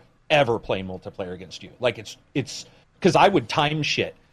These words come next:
Like, I would run through a tunnel and time in my brain how long it took to sprint from one end of the tunnel to come out. And so then I knew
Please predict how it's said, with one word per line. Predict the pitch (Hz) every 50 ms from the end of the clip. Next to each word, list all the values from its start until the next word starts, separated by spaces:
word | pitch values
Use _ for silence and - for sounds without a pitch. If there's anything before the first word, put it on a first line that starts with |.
| _ _ -
Like, | 135 131 -
I | 143
would | 139 139 110 98 104
run | 117 139 143 139 139 139 135
through | - 143 131 120
a |
tunnel | - - 131 120 120 123 131 139 -
and | 120 110 107 -
time | - - 139 135 131 131 127
in | 113 107
my | 107 104
brain | 95 107 117 117 110 101
how | 98 113 110
long | 107 107 110 104
it | 107 - -
took | - 127 110 - -
to | - 117
sprint | - - - - 135 120 104 98 - - - _ _ _ _ _ _ _
from | - 127 117
one | 120 131 135 131
end | 127 113 110
of | 107
the | 95 -
tunnel | 120 113 104 101 98
to | 101
come | - - 131 107 107
out. | 120 117 95 98 - -
And | 123 117 110 107 -
so | - - 120 110 107 101 92
then | 101 147 151 147 127
I | 117 110
knew | 107 104 131 147 143 110 98 95 92